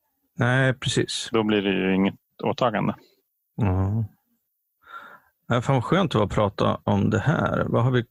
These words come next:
Speaker 1: vad har vi konstaterat? Att vi har en del åtaganden idag som vi vill, eh, hedra.
Speaker 2: Mm.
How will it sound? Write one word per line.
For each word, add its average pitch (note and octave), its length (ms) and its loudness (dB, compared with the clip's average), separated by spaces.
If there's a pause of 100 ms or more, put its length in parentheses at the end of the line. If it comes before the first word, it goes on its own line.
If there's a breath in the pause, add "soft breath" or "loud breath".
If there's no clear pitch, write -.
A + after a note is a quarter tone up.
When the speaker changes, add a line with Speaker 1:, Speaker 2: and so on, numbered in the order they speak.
Speaker 1:
vad B2+ 160 0
har C3 140 2
vi B2 520 0
konstaterat? C3 640 -6 (1900)
Att A2 120 -4
vi A#2 80 0
har D#3+ 480 0
en B2 120 0
del A2+ 140 2
åtaganden G2 680 2 (300)
idag G2 420 0
som A2 200 -2
vi G2 100 4
vill, G2+ 340 2
eh, G#2 600 -6 (160)
hedra. G#2+ 440 -4 (540)
Speaker 2:
Mm. G#2 340 0